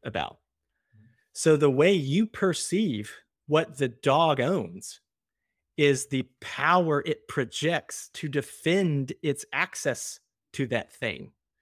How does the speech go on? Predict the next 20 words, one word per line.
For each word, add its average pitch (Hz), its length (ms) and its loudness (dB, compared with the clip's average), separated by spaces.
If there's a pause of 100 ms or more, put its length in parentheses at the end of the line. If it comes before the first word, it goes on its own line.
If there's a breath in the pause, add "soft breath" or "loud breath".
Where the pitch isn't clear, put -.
(180)
When 127 140 -4
you 143 100 -2
pick 190 260 -4
up 180 140 -4
a 139 60 0
dog 160 340 0
toy 120 200 -4
in 117 100 -6
front 135 180 -6
of 123 60 -8
the 117 80 -6
dog 120 340 -2
and 104 80 -4
he 123 100 -4
pre-, 127 200 -8
believes 131 320 -4
that's 120 240 -4
his 127 180 -8
dog 123 240 -2
toy, 90 280 -12